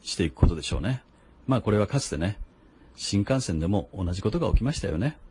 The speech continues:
まあ、最近ですね、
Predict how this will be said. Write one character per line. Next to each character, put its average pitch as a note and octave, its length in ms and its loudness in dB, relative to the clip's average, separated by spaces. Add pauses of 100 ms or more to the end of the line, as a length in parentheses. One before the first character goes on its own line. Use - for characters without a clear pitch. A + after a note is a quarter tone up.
(1120)
ま - 80 4
あ、 A2+ 40 4
最 A#2 220 2
近 B2 180 2
で G#2+ 100 4
す - 120 -2
ね、 E2+ 320 2